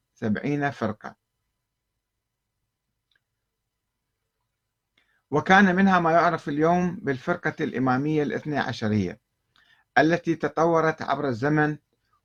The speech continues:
وبصورة سرية، وقالت بوجوب اتصاف الحاكم بصفات مثالية كالعصمة من الله تعالى حتى لا يحكم هذا الإمام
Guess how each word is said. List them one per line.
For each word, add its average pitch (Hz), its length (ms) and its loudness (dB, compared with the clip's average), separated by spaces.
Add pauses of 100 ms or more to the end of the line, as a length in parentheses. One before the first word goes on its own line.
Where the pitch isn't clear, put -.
وبصورة 135 800 -2
سرية، 113 600 0 (720)
وقالت 196 540 4
بوجوب 175 680 2 (320)
اتصاف 151 520 -4
الحاكم 156 720 -2 (600)
بصفات 139 600 -2
مثالية 123 960 0 (560)
كالعصمة 143 640 0
من 120 200 0
الله 127 260 0
تعالى 104 540 -2 (460)
حتى 156 380 0
لا 160 160 4
يحكم 143 560 -4 (640)
هذا 127 220 0
الإمام 127 580 0